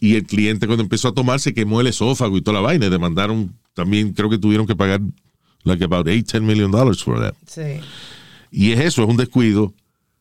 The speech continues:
Speaker 1: de utilizar, eh, la jarra de agua para echar este químico que le quema entonces la, las tripas a la gente.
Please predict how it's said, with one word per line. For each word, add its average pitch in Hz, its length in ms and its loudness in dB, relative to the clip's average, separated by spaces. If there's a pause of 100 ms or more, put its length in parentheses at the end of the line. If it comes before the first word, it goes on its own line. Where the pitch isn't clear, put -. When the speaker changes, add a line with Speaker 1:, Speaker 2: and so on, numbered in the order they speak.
(140)
Speaker 1:
de 101 300 2
utilizar, 101 640 0
eh, 113 280 2
la 95 180 0
jarra 117 320 0
de 127 140 0
agua 104 340 0 (880)
para 110 140 0
echar 113 260 0
este 123 240 0
químico 107 500 0
que 110 120 0
le 95 140 0
quema 101 300 0
entonces 95 400 0
la, 69 320 -2
las 65 160 -4
tripas 98 300 0
a - 20 0
la 69 80 0
gente. 69 320 -2